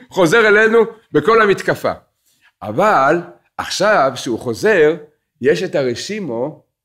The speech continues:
של האור הזה שהיה בליל ה-, ב-, בליל הגאולה, נשאר הרשימו, ועיקר העבודה שלנו, עיקר העבודה של התיקון, של התשובה, זה דווקא בימים האלה שהאור הסתלק. ואז האדם נכנס, קשה,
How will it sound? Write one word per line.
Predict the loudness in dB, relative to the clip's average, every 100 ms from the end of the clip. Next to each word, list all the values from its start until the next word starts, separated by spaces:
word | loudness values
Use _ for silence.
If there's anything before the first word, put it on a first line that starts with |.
| _
של | -8 -4
האור | -2 0 2 2
הזה | 0 0 -2 2 2 0 -6 _
שהיה | -10 -2 0 0
בליל | 0 0 2 2
ה-, | 0 -2
ב-, | -2 -2
בליל | 0 0 2
הגאולה, | 2 0 -2 -2 -6 -10 _ _ -14
נשאר | -10 -6 -2
הרשימו, | -2 -4 -6 -4 -6 -8 _ _ _
ועיקר | -6 -6 -4 -4 0
העבודה | 0 -2 -4 -4
שלנו, | -4 -4 -4 -4 -6
עיקר | -6 -6 -4
העבודה | -6 -6 -8
של | -6 -8
התיקון, | -10 -6 -4 -4 -10 _ _ _
של | -6 -6
התשובה, | -6 -8 -4 -4
זה | -4 -6
דווקא | -4 -6 -4 -4
בימים | 0 0 0 0 0
האלה | 2 2 4 2 0 -6
שהאור | -8 2 4 4
הסתלק. | 0 -2 -4 -4 -10 _ _ _ _ _
ואז | -2 0 2 2
האדם | 0 0 0 0 -2
נכנס, | -6 -4 -4 -4 -6 -20 _ _ _ _
קשה, | -12 -2 2 2 2